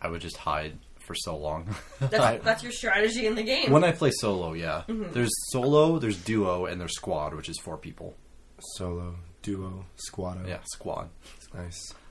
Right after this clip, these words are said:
Speaker 1: Yeah, and when I play a squad, I'm a lot more reckless.
Speaker 3: Yeah.
Speaker 1: 'Cause I'm like, "They can pick me up. I'll just go and
Speaker 2: Yeah,
Speaker 1: fight
Speaker 2: that's
Speaker 1: people."
Speaker 2: what Rob said, 'cause Rob told you about it, right?
Speaker 3: Yeah.
Speaker 1: Um,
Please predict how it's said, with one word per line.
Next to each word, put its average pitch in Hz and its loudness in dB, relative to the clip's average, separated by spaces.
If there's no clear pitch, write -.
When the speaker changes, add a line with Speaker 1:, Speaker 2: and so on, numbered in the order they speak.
Speaker 1:
Yeah, 98 -10
and 87 -6
when 117 2
I 131 6
play 131 2
a 113 2
squad, 95 2
I'm 90 -2
a 92 -2
lot 82 -2
more 80 -4
reckless. 87 -6
Speaker 3:
Yeah. 101 -4
Speaker 1:
'Cause 110 -4
I'm 104 0
like, 110 -4
"They 143 0
can - -4
pick - -10
me 82 -4
up. 82 -4
I'll 101 -2
just 87 -8
go 82 -6
and 78 -4
Speaker 2:
Yeah, - -2
Speaker 1:
fight - 0
Speaker 2:
that's 220 2
Speaker 1:
people." 185 0
Speaker 2:
what 190 2
Rob 233 0
said, 156 -8
'cause 170 -6
Rob 175 -4
told 196 -8
you 151 -8
about 147 -10
it, 135 -10
right? 165 -6
Speaker 3:
Yeah. 101 -4
Speaker 1:
Um, 143 0